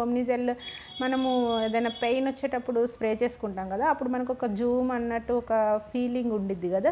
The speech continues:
so అలానే కా-, కాసేపు అనిపిస్తుంది. మనమేం ఎక్కువ కూడా స్ప్రే చేయం కదా,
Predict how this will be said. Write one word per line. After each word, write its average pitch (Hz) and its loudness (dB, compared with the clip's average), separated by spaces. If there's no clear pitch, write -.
so 339 4
అలానే 240 2
కా-, 233 -2
కాసేపు 226 2
అనిపిస్తుంది. 214 -4
మనమేం 262 0
ఎక్కువ 269 -2
కూడా 277 2
స్ప్రే 220 0
చేయం 214 -2
కదా, 190 -2